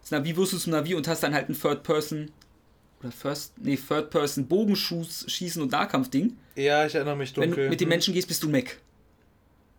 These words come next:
Speaker 2: Na, okay.
Speaker 1: Und sowas, und das hatte sich gut angefühlt. Da kann man sich dran inspirieren. Man könnte auch zu Respawn gehen. Ich meine, E A ist E A und mal fragen, „Wie habt ihr euren Mac gemacht?“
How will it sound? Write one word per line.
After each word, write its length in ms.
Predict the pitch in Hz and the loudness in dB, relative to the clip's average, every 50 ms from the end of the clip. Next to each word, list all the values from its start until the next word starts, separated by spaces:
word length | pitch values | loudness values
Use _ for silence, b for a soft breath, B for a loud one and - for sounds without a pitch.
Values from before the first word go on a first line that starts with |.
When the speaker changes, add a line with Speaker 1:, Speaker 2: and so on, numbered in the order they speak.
| _ _ | _ _
Speaker 2:
Na, 220 | 147 160 190 202 | -12 -10 -8 -8
okay. 400 | 190 - - - 175 165 147 135 - - _ _ | -8 -8 -8 -6 -2 -2 -2 -4 -6 -16 _ _
Speaker 1:
Und 220 | - 156 156 147 147 | -2 0 0 0 2
sowas, 360 | 160 160 156 175 180 - - - | 0 2 2 2 0 0 -4 -8
und 160 | 165 151 - - _ _ _ _ B B B B - | -10 -10 -10 -12 _ _ _ _ B B B B -2
das 160 | - 127 123 | -2 0 0
hatte 160 | 151 165 202 | 2 0 0
sich 160 | 214 202 - - | 0 0 -4 -6
gut 140 | 202 202 | -8 -4
angefühlt. 680 | - - 190 214 233 220 - 254 269 359 339 - - - _ _ _ _ _ _ _ _ _ _ _ | -2 0 2 2 0 2 4 4 6 6 4 2 -6 -12 _ _ _ _ _ _ _ _ _ _ _
Da 60 | - | -18
kann 140 | - - 143 | -4 -2 0
man 80 | 143 139 | 0 0
sich 100 | 135 131 | 0 0
dran 160 | 143 135 135 | 0 0 0
inspirieren. 480 | 139 123 - - 139 135 143 175 214 233 | 0 -2 -2 -2 -2 0 2 4 4 4
Man 120 | 208 160 | 4 2
könnte 340 | 139 - 208 240 247 269 - | 2 4 6 6 6 6 4
auch 160 | - 180 - - - - | 4 2 0 -2 -12 -8
zu 140 | - - 170 | -2 -2 0
Respawn 480 | 165 196 226 240 - 226 196 190 180 147 | 2 2 2 2 4 4 4 4 4 2
gehen. 240 | 143 147 175 202 | 2 2 4 4
Ich 100 | 196 - | 2 2
meine, 320 | - 151 147 147 147 147 147 - | 2 2 2 4 2 0 -2 0
E 140 | 156 147 143 | 0 2 2
A 40 | - | 4
ist 200 | 143 139 135 - | 2 2 2 0
E 260 | 120 127 135 143 156 | 0 2 2 2 2
A 40 | 160 | 0
und 60 | 156 156 | 0 0
mal 100 | 147 143 | -2 -2
fragen, 320 | - 143 135 135 143 135 | 0 0 2 2 2 0
„Wie 100 | 151 147 | 0 0
habt 220 | 151 - - - | -2 -2 -2 -4
ihr 120 | - 135 123 | 0 2 2
euren 160 | 120 120 120 | 4 4 4
Mac 140 | 123 123 120 | 4 4 2
gemacht?“ 480 | - 190 202 247 359 - - - - | 2 2 2 0 -2 -4 -10 -14 -14